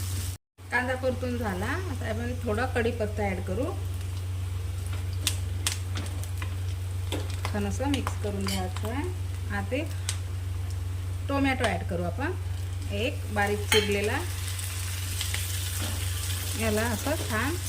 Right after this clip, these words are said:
सॉफ्ट होऊ द्यायचा आहे टोमॅटोला. आता यामध्ये थोडं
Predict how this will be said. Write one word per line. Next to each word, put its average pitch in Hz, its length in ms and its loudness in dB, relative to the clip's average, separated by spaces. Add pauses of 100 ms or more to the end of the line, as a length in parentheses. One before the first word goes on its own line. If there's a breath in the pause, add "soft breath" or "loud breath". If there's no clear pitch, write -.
सॉफ्ट 233 300 0
होऊ 233 100 2
द्यायचा 190 380 2
आहे 277 120 4 (880)
टोमॅटोला. 196 500 4 (4000)
आता 247 180 2
यामध्ये 254 360 2
थोडं 247 540 2